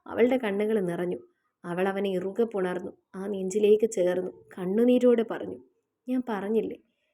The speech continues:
നമ്മുടെ വിവാഹം നടന്ന സമയത്ത് ഏട്ടൻ്റെ പ്രസൻസ് എനിക്ക് തോന്നിയെന്ന്? ഇപ്പം എനിക്ക് ഉറപ്പായി. ഏട്ടന് സമാധാനമായിട്ടുണ്ടാവും. ഏട്ടനൊക്കെ കാണുന്നുണ്ട്, സന്തോഷിക്കുന്നുണ്ട്. അന്ന് അമ്പലനടയിൽ വെച്ച് ചിരിയോടെ നിൽക്കുന്ന ഏട്ടൻ്റെ രൂപം ഞാൻ കണ്ടു.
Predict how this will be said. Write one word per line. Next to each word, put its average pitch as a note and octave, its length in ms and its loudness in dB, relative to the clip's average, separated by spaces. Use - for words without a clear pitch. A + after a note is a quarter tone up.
നമ്മുടെ C4 240 2
വിവാഹം G#3 420 0
നടന്ന G#3 300 -4
സമയത്ത് G3 460 -6
ഏട്ടൻ്റെ A3 340 -2
പ്രസൻസ് A3+ 500 -2
എനിക്ക് A3 240 -2
തോന്നിയെന്ന്? A3+ 420 2
ഇപ്പം F4+ 240 -2
എനിക്ക് C4 220 -2
ഉറപ്പായി. A#3+ 440 -4
ഏട്ടന് A#3 300 4
സമാധാനമായിട്ടുണ്ടാവും. G#3+ 1080 -4
ഏട്ടനൊക്കെ G#3 480 0
കാണുന്നുണ്ട്, G3 580 -4
സന്തോഷിക്കുന്നുണ്ട്. A3+ 800 -4
അന്ന് G#3+ 160 -4
അമ്പലനടയിൽ G#3+ 640 0
വെച്ച് G#3 280 -4
ചിരിയോടെ C#4 420 0
നിൽക്കുന്ന A3+ 360 0
ഏട്ടൻ്റെ G#3 400 -2
രൂപം G#3 320 2
ഞാൻ F3+ 160 -6
കണ്ടു. F#3 280 -10